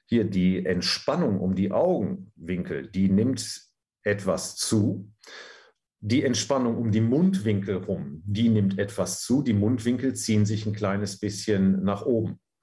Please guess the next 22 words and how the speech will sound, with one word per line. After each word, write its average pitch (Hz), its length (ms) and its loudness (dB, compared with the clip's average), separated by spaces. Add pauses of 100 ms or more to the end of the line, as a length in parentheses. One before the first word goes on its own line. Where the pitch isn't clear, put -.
(360)
Und 101 100 -2
diese 117 180 0
kleinen 143 360 0
Fältchen 156 440 -2
oberhalb 127 500 0
der 123 120 0
Nase 127 400 -4
zwischen 120 360 -2
den 107 200 2
Augenbrauen, 98 720 0
diese 90 220 -2
sogenannten 120 680 0
Zornesfalten, 104 840 -2
die 101 120 -4
entspannen 110 460 -2
sich 107 160 -2
dann 98 180 0
auch - 260 0
wieder 90 140 0
ein 85 80 -6
kleines 85 380 -4
bisschen 160 480 -2